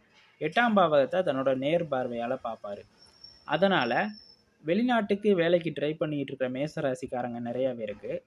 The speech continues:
வெளிநாட்டுக்கு போக சான்ஸ் கிடைக்கும். டூர், டூர் போகணும்னு நினைக்கிறவங்களுக்கும் டூர் போக சான்ஸ் கிடைக்கும் வெளிநாட்டுக்கு. திடீர் அதிர்ஷ்டம், திடீர் தனவரவு, இதெல்லாம் இந்த குரு பெயர்ச்சியில உண்டு.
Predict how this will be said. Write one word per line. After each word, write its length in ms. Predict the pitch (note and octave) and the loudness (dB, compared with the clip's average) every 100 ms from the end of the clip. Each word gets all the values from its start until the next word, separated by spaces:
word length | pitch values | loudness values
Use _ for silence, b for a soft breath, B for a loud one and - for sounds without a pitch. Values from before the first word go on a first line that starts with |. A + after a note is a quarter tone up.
| - | -6
வெளிநாட்டுக்கு 580 | D3+ F#3+ F3+ E3 D#3+ C3 | -2 0 0 -2 -6 -6
போக 220 | A2+ B2 | -6 -6
சான்ஸ் 340 | - A#2+ B2+ - | -6 -8 -10 -14
கிடைக்கும். 420 | A2+ A2 - G#2+ G#2+ b b b b _ _ - | -20 -16 -14 -14 -16 b b b b _ _ 4
டூர், 240 | C4 C4+ G#3 - - | 6 6 4 -4 -6
டூர் 240 | A#3+ B3+ A#3 | 0 2 2
போகணும்னு 500 | G3+ F3+ F3+ F#3+ E3+ | 4 4 4 2 0
நினைக்கிறவங்களுக்கும் 840 | D3+ D3 D3+ C3+ A#2+ A2+ - E3 E3+ | -2 -2 -2 -2 -4 -6 -4 -6 -2
டூர் 220 | F#3+ G3+ E3 | 2 2 2
போக 220 | C#3+ C#3 | 0 -2
சான்ஸ் 380 | - C3 B2+ - | -2 -6 -6 -8
கிடைக்கும் 340 | A#2 A#2 A2 A2 | -10 -8 -10 -8
வெளிநாட்டுக்கு. 600 | A#2+ A#2 A2 G2+ - G#2 - _ _ _ _ _ _ _ | -6 -8 -10 -14 -12 -14 -14 _ _ _ _ _ _ _
திடீர் 420 | D3+ F3+ A3+ A#3+ G#3 | -2 0 2 4 4
அதிர்ஷ்டம், 560 | F3 E3+ - D3+ C#3+ D#3 b b _ _ _ | 4 2 -4 -4 -4 -6 b b _ _ _
திடீர் 340 | E3 F3+ G#3+ F#3 | 0 2 2 2
தனவரவு, 640 | D3+ D3+ D3 C3+ B2 C3 C#3 - - | 0 0 2 2 0 -2 -6 -8 -8
இதெல்லாம் 420 | C#3 C#3+ C#3 E3 | -2 0 0 -2
இந்த 120 | C#3+ C3 | -4 -4
குரு 120 | D3+ | -6
பெயர்ச்சியில 500 | D3+ C3+ B2 - B2 B2 | -4 -6 -6 -8 -6 -6
உண்டு. 400 | A#2+ A2 A2 | -6 -10 -8